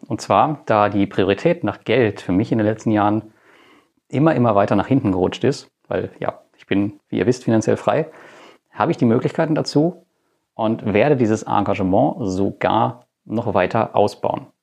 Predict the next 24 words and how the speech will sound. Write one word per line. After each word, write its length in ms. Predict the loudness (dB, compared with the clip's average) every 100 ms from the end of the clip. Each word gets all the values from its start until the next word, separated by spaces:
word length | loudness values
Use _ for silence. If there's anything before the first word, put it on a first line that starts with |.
| _ _ _ _ _ _ _ -2
Ähm, 420 | 0 2 0 0
ja, 200 | 0 0
was 160 | 0 0
heißt 160 | 0
das 120 | -2 0
genau? 340 | 0 0 -2 -6 -6
Also, 300 | 0 0 2
wie 60 |
du 60 | 0
vielleicht 220 | 0 2
weißt, 300 | 2 2 0
bin 80 | -4
ich 100 | -2
jetzt 320 | -4 -4 -6
seit 360 | 0 0 0 -4
Anfang 320 | -4 -2 -4
Juni 540 | -2 0 2 2 2
bis 460 | 0 0 -2 -8 -10
Quartal 360 | -6 -2 0 0
drei 320 | 0 0 0
zweitausendzwanzig 880 | 0 -2 -2 -4 -2 -2 0 -4 -2
mehr 140 | 0
oder 140 | 2 2
weniger 440 | 2 2 0 -2